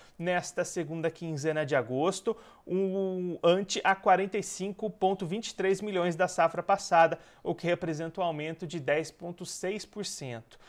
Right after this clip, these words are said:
Já no acumulado da safra vinte e cinco, vinte e seis, até primeiro de setembro, a moagem é de quatrocentos e três vírgula nove milhões de toneladas,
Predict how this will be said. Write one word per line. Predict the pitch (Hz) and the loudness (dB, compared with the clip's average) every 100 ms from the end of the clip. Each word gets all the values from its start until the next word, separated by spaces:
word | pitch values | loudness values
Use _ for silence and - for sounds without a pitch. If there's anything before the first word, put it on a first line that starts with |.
| - - | -20 -6
Já | 147 180 | 6 8
no | 202 | 8
acumulado | 202 - 190 185 175 175 180 | 4 2 0 6 6 6 6
da | 185 | 4
safra | 180 185 165 175 165 | 4 4 4 2 -4
vinte | 170 - | -6 -8
e | |
cinco, | 170 156 | -10 -10
vinte | 151 147 | -10 -10
e | |
seis, | - - 180 240 208 | -6 0 2 2 0
até | 180 | -2
primeiro | 170 170 160 151 | -2 -2 -2 -2
de | 151 | -4
setembro, | - 131 156 180 214 - - - | -6 -6 -2 -2 -2 -4 -12 -2
a | 175 | 2
moagem | 190 185 180 180 196 | 6 8 8 4 -4
é | - 175 | 0 0
de | 175 | 0
quatrocentos | 190 190 180 175 170 165 - 175 175 170 | 4 4 4 -2 -10 -8 -6 -6 -2 -4
e | 170 | -4
três | - 175 175 151 | -2 0 0 -2
vírgula | 165 165 151 165 | -2 -2 4 4
nove | 156 160 165 147 | 6 8 6 6
milhões | 160 147 151 147 | -2 -2 -4 -4
de | - | -6
toneladas, | 151 135 139 190 202 214 | -4 4 8 8 6 0